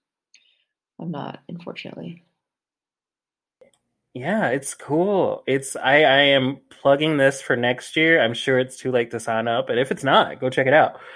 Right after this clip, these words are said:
Speaker 2: But yeah, everyone, uh, young, old,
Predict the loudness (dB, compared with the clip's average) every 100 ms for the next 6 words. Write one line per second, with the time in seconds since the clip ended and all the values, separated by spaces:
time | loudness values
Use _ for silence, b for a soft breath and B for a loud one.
0 | B B _ 4 6 4 4 4 4 0
1 | -4 -2 0 0 -2 -4 -8 -12 -4 -2
2 | 0 -2 -2 -2 -2 -4 -8 -2 -2 0
3 | -2 -4 -6